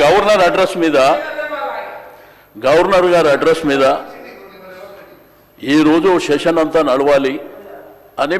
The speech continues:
మీరు అవకాశం ఇచ్చారు అధ్యక్ష. ఇట్లా ఇంటర్వ్యూ అయ్యి మీరు ఏదైనా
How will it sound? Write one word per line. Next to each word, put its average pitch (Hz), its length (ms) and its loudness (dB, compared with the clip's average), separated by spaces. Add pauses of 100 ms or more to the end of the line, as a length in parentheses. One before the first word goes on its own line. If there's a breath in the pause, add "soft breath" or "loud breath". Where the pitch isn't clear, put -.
మీరు 156 220 2 (260)
అవకాశం 143 460 0
ఇచ్చారు 113 280 -4
అధ్యక్ష. - 280 -12 (1500 soft breath)
ఇట్లా 170 160 0 (120)
ఇంటర్వ్యూ 180 380 2 (160)
అయ్యి 147 160 0 (640)
మీరు 175 220 0
ఏదైనా 180 240 2